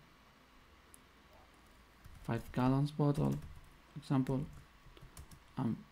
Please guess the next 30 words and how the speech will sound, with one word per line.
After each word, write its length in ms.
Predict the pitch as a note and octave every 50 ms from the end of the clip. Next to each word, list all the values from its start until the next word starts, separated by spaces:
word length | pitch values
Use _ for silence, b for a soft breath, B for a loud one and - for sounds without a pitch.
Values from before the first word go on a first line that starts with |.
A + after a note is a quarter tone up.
| - - -
three 280 | - - E3+ D#3+ D3 - - - - - - - - - - - - C#3+
gallons 360 | C3 A2+ G#2+ G#2 G#2+ G#2+ A#2
bottle. 360 | C3 E3 F3+ E3+ - - - - - - - - - - - - - - - - - - - - - - - - - - - - - B B B B B B B B B B B B B B B - - -
I 60 | - B2
think, 500 | - - - C#3+ C3+ C#3+ D3 C#3+ - - -
uh, 160 | B2 A#2+ A#2+
it's 160 | B2 B2+ B2+ -
not 220 | D3 D3 D3 -
possible 260 | D3+ D3 D3+ C#3+ C#3 C#3
to 140 | - C3
start 280 | B2+ - - C#3 C3 C3
a 20 |
variable 340 | B2+ C3 A#2+ B2 A#2 B2 B2
with 300 | B2 B2 B2 B2 - -
number, 400 | C3 B2 A#2 B2+ D3 D3 F3 G3
so 380 | G#3 G#3 - D3+ D3+ D#3+ D#3+ D#3+ - - -
let's 140 | - D3 D#3
go 100 | E3 E3+
to 120 | E3 - D#3
co-, 240 | - - D#3+ D3 - - - -
call 300 | - D#3+ D3+ D3 C#3+ - - - - - - - - - - - - -
five, 320 | - - - C#3+ D3 C#3+ D3 - - - -
oh, 40 | C#3+
sorry, 300 | C#3+ - C3+ A2+ F2+ - - - - - - - - - - - b b b b b b b b b - - - - - - - - - - -
G 160 | C3 D#3 D3+
five 520 | D#3 - E3 D#3+ E3+ E3+ E3 E3+ E3+ E3+ - - - - - - - - - - - - - - - - - - - - - - -
and 180 | - A#2+ C3+ C3+
G 140 | C3 C3+ C#3
three, 320 | - - A2+ A2+ A2 - -
okay? 300 | A#2 - F#3+ A3 C4